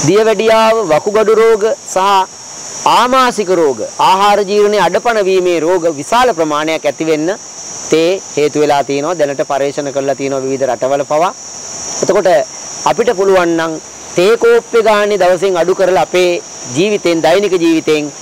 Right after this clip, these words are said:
තේ වලින්, කෝපි වලින් ඉවත්වන්න අපිට පුළුවන් නිරෝගීව ඉන්න. මොකද හේතුව ඔබේ වකුගඩු දෙක රෝගී වෙන්න තියෙන ඉඩකඩ, වකුගඩු වල කහට බැඳෙන්න තියෙන ඉඩකඩ ඉතාම වැඩි තේ කෝපි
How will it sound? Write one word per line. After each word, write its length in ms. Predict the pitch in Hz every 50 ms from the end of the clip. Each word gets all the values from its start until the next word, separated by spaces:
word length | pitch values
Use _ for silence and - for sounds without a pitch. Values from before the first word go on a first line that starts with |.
| - - - - - -
තේ 160 | 175 175 185
වලින්, 320 | 190 196 196 196 196 190
කෝපි 280 | 175 - 165 175 - 190
වලින් 280 | 185 185 180 175 170 156
ඉවත්වන්න 520 | 143 147 147 - - - 160 170 185 202 233 269 - - - - - - - - -
අපිට 220 | 151 135 180 160
පුළුවන් 420 | 147 147 160 147 143 139 143 139 139 135 - - - - - -
නිරෝගීව 460 | 139 147 151 147 147 143 139 143 151
ඉන්න. 240 | 156 160 139 117 104 82 - - - - - - - -
මොකද 240 | - - 143 175 156
හේතුව 400 | 147 147 185 220 196 - 143 131 127 127 123 - - - - - - - - - 147
ඔබේ 260 | 156 165 208 240 254
වකුගඩු 480 | 226 185 156 - - 202 214 233 208 233
දෙක 220 | 202 226 226 - 247 240 226 196 165 131 120
රෝගී 460 | 127 143 160 185 208 196 214 233 240
වෙන්න 240 | 240 240 233 233 226
තියෙන 180 | 233 233 226 214
ඉඩකඩ, 400 | 185 180 202 226 190 170 131 113 101 131
වකුගඩු 380 | 139 156 - 190 190 208 196 208
වල 140 | 220 226 208
කහට 340 | - - 165 160 196 214 247
බැඳෙන්න 360 | 233 226 240 226 233 226 226 196
තියෙන 160 | 226 226 208
ඉඩකඩ 360 | 196 185 208 170 175 147 135 131 135 - - - - - - - - -
ඉතාම 340 | 151 - - 214 233 247 220
වැඩි 480 | 185 151 160 175 170 160 147 143 139 - - - - - - - -
තේ 160 | - 151 156
කෝපි 260 | 143 151 143 - 170